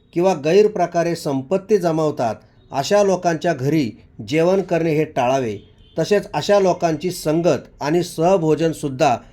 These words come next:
निषिद्ध मानले पाहिजे. ज्या व्यक्तीचे विचार अतिशय वाईट आहे, जी व्यक्ती व्यसनाधीन आहे किंवा चारित्र्यहीन आहे, अशा लोकांची संगत आणि त्यांच्या घरी भोजन करणे टाळले पाहिजे, नाहीतर नकारात्मक विचार वाढून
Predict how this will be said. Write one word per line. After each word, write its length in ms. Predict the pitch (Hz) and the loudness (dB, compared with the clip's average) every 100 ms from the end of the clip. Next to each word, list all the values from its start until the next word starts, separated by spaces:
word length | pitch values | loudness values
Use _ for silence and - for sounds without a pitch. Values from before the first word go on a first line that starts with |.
| - | -10
निषिद्ध 420 | 139 160 - 175 180 | -4 0 0 2 2
मानले 340 | 151 123 123 | 0 -2 -4
पाहिजे. 360 | 113 117 104 95 - _ - - - | -4 -6 -6 -12 -16 _ -20 -20 -6
ज्या 180 | 262 277 | 2 4
व्यक्तीचे 520 | 208 185 - 190 196 | 4 0 0 0 2
विचार 360 | 190 156 185 226 - | 0 0 2 2 2
अतिशय 460 | - - 196 220 208 | -8 -6 -2 0 2
वाईट 340 | 147 175 185 | 2 0 0
आहे, 260 | 151 113 107 - _ _ 107 | 0 -2 -8 -14 _ _ -4
जी 200 | 143 214 | 4 4
व्यक्ती 380 | 202 180 180 185 | 4 0 0 0
व्यसनाधीन 680 | 135 131 - 190 208 202 | 0 -4 -2 0 2 2
आहे 280 | 190 147 117 101 _ _ _ | 0 -2 -4 -10 _ _ _
किंवा 200 | 170 185 | -2 -2
चारित्र्यहीन 800 | 185 160 147 190 202 214 196 196 | 0 0 2 0 2 4 4 2
आहे, 280 | 156 123 117 - _ - | 0 -4 -8 -14 _ -10
अशा 300 | 135 143 214 | -6 0 2
लोकांची 520 | 202 180 180 170 185 | 2 0 0 -2 -4
संगत 460 | 170 165 160 175 135 - _ _ | -4 -2 0 2 0 -2 _ _
आणि 220 | 139 175 | -4 -4
त्यांच्या 440 | 180 165 160 202 208 | -2 -2 0 2 2
घरी 220 | 190 196 | 4 2
भोजन 440 | 143 127 143 185 | 2 -2 0 0
करणे 320 | 175 170 170 165 | 0 0 0 -2
टाळले 420 | - 135 147 170 | -4 -2 0 0
पाहिजे, 380 | 165 127 113 107 - - - | -2 -4 -6 -10 -16 -18 -4
नाहीतर 400 | 143 180 190 170 | 0 2 2 0
नकारात्मक 600 | 147 - 185 196 196 202 | -2 0 2 2 0 -2
विचार 320 | 170 160 170 | -2 -2 0
वाढून 360 | 151 143 160 120 | 2 2 0 -2